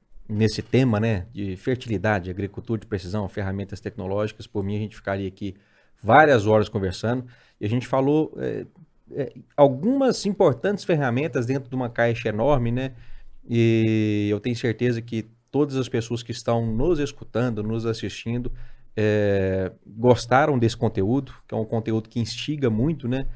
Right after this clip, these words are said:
E sempre quando, quando eu penso lá no, na colheita, né?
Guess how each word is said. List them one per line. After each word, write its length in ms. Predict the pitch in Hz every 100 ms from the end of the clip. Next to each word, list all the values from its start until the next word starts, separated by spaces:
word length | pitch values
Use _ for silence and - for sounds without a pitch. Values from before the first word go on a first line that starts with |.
| - - - -
E 200 | 185 220 - - _ _ _ -
sempre 460 | - 208 220 220
quando, 520 | - 185 175 165 135
quando 520 | - 123 123 120 - -
eu 120 | 127
penso 500 | 120 123 117 117 104
lá 440 | 98 101 107 147 226
no, 160 | 220
na 180 | 196 185
colheita, 480 | - 156 120 110 110
né? 200 | 113 107